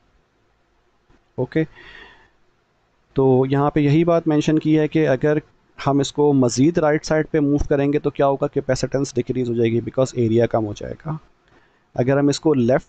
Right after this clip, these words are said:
पे लेके जाएंगे तो क्या होगा? capacitance इंक्रीज हो जाएगी लेफ़्ट पे ले जाने से, ठीक है? क्योंकि फिर एरिया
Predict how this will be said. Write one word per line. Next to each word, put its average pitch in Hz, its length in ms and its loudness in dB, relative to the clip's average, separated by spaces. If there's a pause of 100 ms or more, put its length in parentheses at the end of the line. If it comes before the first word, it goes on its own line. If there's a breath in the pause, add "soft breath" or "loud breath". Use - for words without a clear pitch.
पे 190 60 2
लेके 170 280 0
जाएंगे 131 500 0
तो - 220 -12
क्या 139 160 -2
होगा? 139 160 0 (120)
capacitance 139 500 -2
इंक्रीज 160 400 2
हो 160 80 2
जाएगी 139 380 0
लेफ़्ट 131 260 -2
पे 139 80 -4
ले 123 120 2
जाने 113 260 -2
से, 131 220 -10 (480)
ठीक 127 180 -6
है? 196 80 0 (540 loud breath)
क्योंकि 135 200 -2
फिर 151 140 0
एरिया 135 440 2